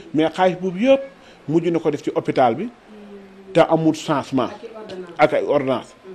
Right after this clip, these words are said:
Speaker 1: Dégg nga? Léegi nag mu mujj nag comme bi ñu dem ba wane ne, ba ñu wane ne wér na, mais affaire yi ñu def ci tànkam yi yooyu noonu, mu mujj comme Ndakaaru toogaay bi neexul, mu mujj delluwaat dëkk ba. Ba mu demee dëkk ba nag nekk fa,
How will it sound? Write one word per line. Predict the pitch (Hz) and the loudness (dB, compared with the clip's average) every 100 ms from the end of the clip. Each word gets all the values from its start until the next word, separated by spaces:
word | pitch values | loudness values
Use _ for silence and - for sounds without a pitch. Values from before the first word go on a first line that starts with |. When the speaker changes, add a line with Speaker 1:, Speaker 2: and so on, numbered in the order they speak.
| - - - _ _ _ | -20 -20 -20 _ _ _
Speaker 1:
Dégg | 156 156 | 2 4
nga? | 95 - - _ _ - | 0 -12 -20 _ _ 0
Léegi | 160 196 190 | 4 4 4
nag | 185 175 - _ _ | 0 -4 -8 _ _
mu | 147 180 | -4 0
mujj | 190 175 185 | 0 -2 -2
nag | 165 | 0
comme | 208 208 | 0 -2
bi | 175 180 190 | -6 -6 -2
ñu | |
dem | 202 180 | 0 0
ba | 196 | 0
wane | 220 220 196 | 0 0 0
ne, | 185 | -2
ba | 170 | 0
ñu | 208 220 | 0 2
wane | 208 190 | 0 2
ne | 170 | 2
wér | 170 185 | 6 4
na, | 160 156 - - - - | 4 0 -4 -16 -20 -4
mais | 156 175 - | 0 2 0
affaire | 170 196 | -2 -2
yi | 190 | -2
ñu | 202 | -2
def | - | -4
ci | 180 | -4
tànkam | 170 165 160 147 | -2 -4 -2 -2
yi | 139 | -2
yooyu | 143 160 139 | 2 4 4
noonu, | 139 262 - - - - - | 2 -4 -14 -20 -20 -20 -8
mu | 139 170 | -2 0
mujj | 175 165 | 0 0
comme | 196 190 - | 0 -4 -4
Ndakaaru | 175 180 175 139 | 0 2 4 2
toogaay | 127 170 165 139 | 4 2 4 2
bi | 127 | 2
neexul, | 139 147 120 90 - - - - | 2 2 0 -8 -14 -20 -16 -4
mu | 151 | 2
mujj | 160 151 135 | 2 0 0
delluwaat | 160 160 143 120 | 0 4 4 2
dëkk | 123 - | -4 -8
ba. | 95 - - - - | -12 -14 -20 -20 0
Ba | 151 | 2
mu | |
demee | 175 185 175 | 4 0 0
dëkk | 160 139 | -2 0
ba | 135 | 0
nag | 131 | 2
nekk | 151 143 117 | 0 0 -4
fa, | 143 | -6